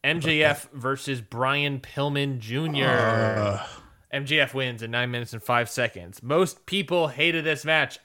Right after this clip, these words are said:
Speaker 1: I thought it was okay, <laughs> you know?
Speaker 2: Went nine minutes too long.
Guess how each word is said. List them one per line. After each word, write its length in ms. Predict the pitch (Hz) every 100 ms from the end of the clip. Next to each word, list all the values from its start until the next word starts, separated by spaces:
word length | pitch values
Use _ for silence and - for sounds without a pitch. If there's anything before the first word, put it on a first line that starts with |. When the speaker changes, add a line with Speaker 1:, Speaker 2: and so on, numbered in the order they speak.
| -
Speaker 1:
I 120 | 170
thought 180 | - 170
it 40 |
was 140 | 147 127
okay, 920 | 139 156 - 170 160 127 113 107 127 - -
<laughs> 100 | 139
you 140 | 160
know? 300 | 131 135 151 156 156 - 107
Speaker 2:
Went 220 | 117 120
nine 400 | 123 139 147 147
minutes 320 | 147 139 -
too 200 | - 143
long. 440 | 143 156 156 131